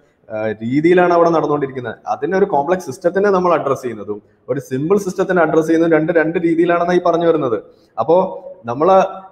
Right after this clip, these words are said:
ഈ കോംപ്ലക്സ് സിസ്റ്റത്തിന് അത് സാധിക്കുന്നില്ല എന്ന് പറയുന്നതിന്റെ അർത്ഥം, ആ, അത്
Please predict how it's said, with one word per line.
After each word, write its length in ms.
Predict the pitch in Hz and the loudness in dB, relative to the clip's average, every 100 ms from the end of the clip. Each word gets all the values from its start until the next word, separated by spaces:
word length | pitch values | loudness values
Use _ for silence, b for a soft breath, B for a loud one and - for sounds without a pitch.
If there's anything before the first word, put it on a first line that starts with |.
| - | -6
ഈ 240 | 135 131 117 | -2 -2 -2
കോംപ്ലക്സ് 400 | 123 143 185 185 | 0 2 0 0
സിസ്റ്റത്തിന് 340 | - 180 190 | -2 0 2
അത് 100 | 185 | 2
സാധിക്കുന്നില്ല 760 | 175 156 160 180 175 170 175 175 | 2 2 2 0 0 2 2 2
എന്ന് 160 | 170 | 2
പറയുന്നതിന്റെ 420 | 165 160 160 160 151 | 0 0 0 0 0
അർത്ഥം, 540 | - - 135 - - _ _ - | -2 -4 -4 -6 -20 _ _ -16
ആ, 40 | |
അത് 560 | 110 104 131 143 156 | -12 -12 -10 0 2